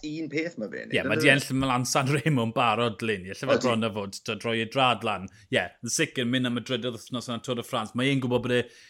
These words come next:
Speaker 2: digon cryf yn yr wythnos gynta 'na. A ma' hwnna yn y Tour de France, t'wod, yn y bryniau a dros Cobla Roubaix. A ma' hwnna'n ffactor bwysig i Geraint, t'wod, yn disgwyl mlaen, bod e mor gryf yn yr wythnos gynta. Mae e'n mynd i gallu safio egni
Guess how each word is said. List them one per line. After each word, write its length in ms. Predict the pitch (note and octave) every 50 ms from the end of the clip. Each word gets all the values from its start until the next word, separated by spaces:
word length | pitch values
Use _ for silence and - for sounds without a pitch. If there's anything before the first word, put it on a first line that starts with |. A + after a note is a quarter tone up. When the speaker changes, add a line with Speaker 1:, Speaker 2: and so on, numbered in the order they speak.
| _ _ -
Speaker 2:
digon 280 | C#3 B2 C#3+ C#3+ C3 C3
cryf 540 | - - - C#3+ C#3 C3 B2 A#2+ A2+ - - - _ _ _ _ - -
yn 80 | C3+ C3+ C3
yr 80 | A#2+
wythnos 320 | - - - C3 C3 B2+ -
gynta 400 | - C#3+ B2 A2 - - - A#2 G#2+
'na. 140 | A2 G2+ G2 G2+ G2+ - _ _ _ -
A 80 | C#3
ma' 80 | D#3+ D#3+
hwnna 220 | F3 G3 G3 G3+ G#3 - - _ _ - D3+ D#3
yn 160 | C#3 C#3 C#3+
y 40 | -
Tour 100 | D3+ C3+ C3
de 20 | B2+
France, 400 | - - C3 B2 A#2+ A#2+ - - -
t'wod, 160 | B2 A#2+ A#2 - B2+
yn 100 | B2 B2+
y 60 | A#2+
bryniau 480 | - C#3+ C#3 B2+ A#2 A#2 A2+ A2+ A2+ A#2
a 140 | A2+ A#2+ A#2+ A#2+ A#2 -
dros 180 | C3 B2+ - - -
Cobla 320 | D3 B2+ A2 A2+ A#2 A#2
Roubaix. 260 | A#2 A2 B2+ A2+ G#2
A 80 | G#2 A2
ma' 80 | A#2 A#2 C#3
hwnna'n 320 | E3 E3 F#3 G3+ G#3 G3
ffactor 420 | - - D3+ - - - C#3 B2 G2+ -
bwysig 400 | C#3 B2 - - C#3 A#2+ A2 A2+
i 80 | G#2+ G#2
Geraint, 640 | A#2+ A2 G#2+ G#2 G2 G2 G#2+ A2+ - - - - _ _ _ _ _ _ _ _ _ -
t'wod, 220 | C#3+ B2+ A2 G2 -
yn 140 | - C3 A#2
disgwyl 320 | B2+ A#2+ - - B2+ A#2+
mlaen, 380 | A#2+ B2 A#2+ A#2 A2 A2 A2+ G#2+ - -
bod 180 | C3 C3 C3
e 120 | B2+ B2 A#2+
mor 400 | A#2 A#2+ A#2+ C3+ C#3 C3+ C3 B2
gryf 300 | A2 - C3 C3 B2 A2+
yn 80 | A2 A2+
yr 60 | G#2+ -
wythnos 160 | A2+ - -
gynta. 440 | - A#2+ G2+ - - A2 G#2+ G#2+ G#2+ - - - -
Mae 160 | A#2 B2 B2+
e'n 80 | A#2+ A#2
mynd 80 | A#2
i 60 | A#2+ G#2+
gallu 320 | C3+ A#2+ - - C3+ B2+ B2 B2 - _ _ _ _ _ _ -
safio 400 | - - - C#3 A#2 A#2 C3 C3
egni 540 | C3+ C3+ A#2+ G#2 - A2 A2 A2 A2 A2